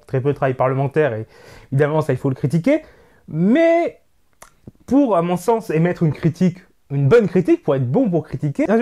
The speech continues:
il faut éviter les critiques injustifiées et connaître concrètement le sujet. Donc j'avais un peu, voilà, tenté de nuancer certaines choses. Alors évidemment, je sais que c'est le genre de choses qui ne plaisent pas forcément parce que là-dessus, pas mal de gens peuvent avoir des idées préconçues, bien arrêtées. Et peut-être que j'ai tort,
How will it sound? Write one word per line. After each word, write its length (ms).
il 100
faut 100
éviter 220
les 60
critiques 320
injustifiées 680
et 140
connaître 440
concrètement 720
le 220
sujet. 480
Donc 100
j'avais 340
un 120
peu, 120
voilà, 320
tenté 300
de 160
nuancer 480
certaines 300
choses. 280
Alors 200
évidemment, 360
je 60
sais 240
que 60
c'est 80
le 40
genre 120
de 100
choses 240
qui 80
ne 80
plaisent 220
pas 100
forcément 460
parce 180
que 300
là-dessus, 320
pas 120
mal 140
de 80
gens 160
peuvent 160
avoir 160
des 200
idées 300
préconçues, 600
bien 240
arrêtées. 520
Et 100
peut-être 300
que 100
j'ai 120
tort, 380